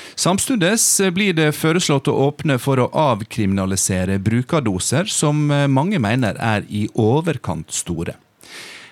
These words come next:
Er dette i praksis en legalisering av narkotika, spør vi i disse dager. Og hva skjer med narkotikabruken blant unge som lett kan bestille det de vil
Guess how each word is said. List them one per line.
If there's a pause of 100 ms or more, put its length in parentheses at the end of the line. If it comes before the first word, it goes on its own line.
(120)
Er (120)
dette
i
praksis
en
legalisering
av
narkotika,
spør
vi
i
disse
dager. (500)
Og
hva
skjer
med
narkotikabruken
blant
unge
som
lett
kan
bestille
det
de
vil